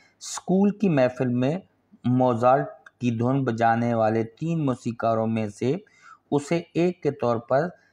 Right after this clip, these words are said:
सेलो बजाते हुए वो देखता था।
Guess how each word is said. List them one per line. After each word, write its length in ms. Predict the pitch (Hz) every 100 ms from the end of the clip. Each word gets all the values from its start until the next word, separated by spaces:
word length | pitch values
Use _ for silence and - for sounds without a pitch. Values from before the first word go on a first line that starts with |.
| _ -
सेलो 540 | - - 208 196 190
बजाते 540 | 139 120 117 113 -
हुए 380 | 120 113 110 107 107 - _ _ 110
वो 160 | 120
देखता 460 | 113 120 - - 110
था। 520 | - 107 104 104 -